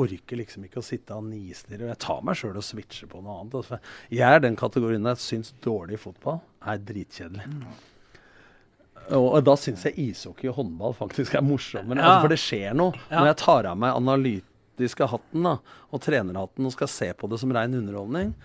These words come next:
Speaker 1: så er det noen kamper. Altså, jeg er ikke den som syns det er dritkult med nitti prosent ballbesittelse på egen
Speaker 2: Nei,
Speaker 1: banehalvdel.
Speaker 2: nei.
Speaker 1: Men det er klart jeg følger med. Men jeg er ikke sånn, kompisene mine vet jo slektstreet til venstrebekken på Stoke.
Speaker 2: Ja.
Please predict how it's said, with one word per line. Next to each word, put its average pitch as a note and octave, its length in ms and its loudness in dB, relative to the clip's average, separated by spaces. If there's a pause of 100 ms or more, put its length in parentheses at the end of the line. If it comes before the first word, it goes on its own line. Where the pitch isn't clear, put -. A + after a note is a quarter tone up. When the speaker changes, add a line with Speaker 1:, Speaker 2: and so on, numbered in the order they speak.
(300)
Speaker 1:
så A2+ 80 -4
er G#2 80 -4
det A#2+ 80 0
noen G2 240 -6
kamper. G#2+ 480 -8
Altså, B2+ 160 -4
jeg B2 140 4
er A2+ 100 0
ikke A#2 160 -2
den F#2+ 160 -4
som B2 140 0
syns G#2 180 -6
det A2+ 140 -2
er A2+ 100 -10
dritkult G2+ 720 -8
med A2 240 -2
nitti G#2 320 -8
prosent G2 320 -8
ballbesittelse E2+ 640 -10
på G2+ 140 -12
egen F2 180 -10
Speaker 2:
Nei, F#2+ 80 -6
Speaker 1:
banehalvdel. A2 540 -8
Speaker 2:
nei. C#3 180 -10 (580)
Speaker 1:
Men G2+ 80 -6
det B2 60 0
er - 80 -6
klart E2 240 -8
jeg B2 100 -4
følger F#2+ 320 -6
med. C3 160 -6
Men A#2 160 -6
jeg B2 100 0
er F#2 60 -4
ikke - 160 -4
sånn, B2+ 240 -4
kompisene G2 560 -8
mine C#3+ 320 -2
vet G2+ 240 -4
jo A2+ 400 0
slektstreet - 600 -8
til A2+ 100 -2
venstrebekken F#2 500 -10
på A2+ 80 -4
Stoke. - 520 -6 (100)
Speaker 2:
Ja. D3 220 -6